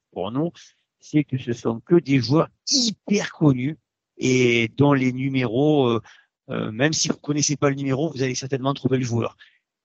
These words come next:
On va commencer, on va, allez, on va aller directement.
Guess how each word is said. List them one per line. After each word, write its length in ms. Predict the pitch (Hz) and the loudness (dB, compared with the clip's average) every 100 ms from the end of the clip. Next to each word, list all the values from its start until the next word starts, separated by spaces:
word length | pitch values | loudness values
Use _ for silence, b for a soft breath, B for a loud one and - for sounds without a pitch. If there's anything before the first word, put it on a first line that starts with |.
| _ _ _ - | _ _ _ -2
On 60 | |
va 120 | 156 | 0
commencer, 520 | 165 196 185 175 214 214 | 2 4 4 0 -2 -4
on 60 | 135 | -6
va, 80 | 131 | -10
allez, 240 | - 110 _ | -12 -16 _
on 140 | 131 131 | -10 -6
va 80 | |
aller 180 | 151 151 | -6 -4
directement. 720 | 139 160 147 - 143 151 170 | -2 -4 -6 -8 -6 -4 -8